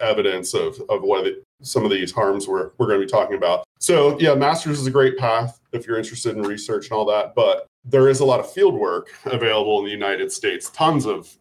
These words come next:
actual conservation field work, wildland firefighting, trail crews, fishery jobs, lots of them are out west. But so if you're the kind of person that doesn't necessarily wanna do research and wanna work out in the field,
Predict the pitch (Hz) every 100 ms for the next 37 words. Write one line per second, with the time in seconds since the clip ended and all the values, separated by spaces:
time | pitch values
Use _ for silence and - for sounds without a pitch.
0 | - 113 104 117 98 92 - _ 135 110
1 | 110 101 104 113 101 - 101 98 92 92
2 | - - 113 113 113 107 104 - _ _
3 | - 180 160 160 156 151 151 147 - 151
4 | 143 143 147 135 131 131 127 - 131 127
5 | 131 120 117 107 110 110 107 - - _
6 | - 120 131 131 139 135 131 110 104 104
7 | - - - _ _ _ _ 139 123 120
8 | - 143 127 147 139 131 131 131 127 135
9 | 127 131 110 113 113 117 110 117 110 120
10 | - 117 113 104 98 98 101 98 113 98
11 | 98 90 180 180 - 170 160 - - _
12 | _ _ _ - 113 101 107 110 113 123
13 | 98 95 - 123 110 101 92